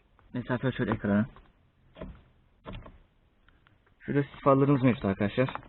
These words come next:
Ön sis farı, arka sis farı. Bir adet saklama gözümüz ve bir adet daha saklama gözümüz mevcut.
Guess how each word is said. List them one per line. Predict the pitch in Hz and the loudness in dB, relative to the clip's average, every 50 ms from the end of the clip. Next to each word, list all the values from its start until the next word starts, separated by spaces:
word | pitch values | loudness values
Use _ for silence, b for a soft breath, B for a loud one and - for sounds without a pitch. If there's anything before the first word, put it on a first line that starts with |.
| - _ - | -20 _ -8
Ön | 127 127 127 | -6 -6 -6
sis | - - - - - | -6 -8 -12 -8 -4
farı, | 110 104 107 127 147 - - - - | -2 0 0 -2 -2 -6 -12 -4 -2
arka | 120 113 - - 120 | -2 0 0 0 -2
sis | - - - - | -4 -4 -8 -6
farı. | - 107 107 117 135 139 - - | -2 0 2 2 2 0 -4 -2
Bir | - 147 147 | 2 4 4
adet | 135 123 - | 4 4 2
saklama | - 127 - - 135 139 | 0 -2 2 4 6 6
gözümüz | 139 139 139 135 151 151 147 - - - - _ _ _ - - - | 8 8 6 6 6 4 4 0 -8 -20 -20 _ _ _ -20 -8 -4
ve | 127 131 139 | -2 4 6
bir | 156 151 | 8 8
adet | 139 135 123 - - | 8 8 4 4 4
daha | 143 147 165 160 160 - - - - | 6 8 8 8 8 6 0 -6 -8
saklama | - - - 127 127 127 | -8 -2 4 6 8 8
gözümüz | 123 120 123 127 135 139 127 | 8 8 6 6 6 8 8
mevcut. | 123 123 120 120 135 | 8 6 6 4 0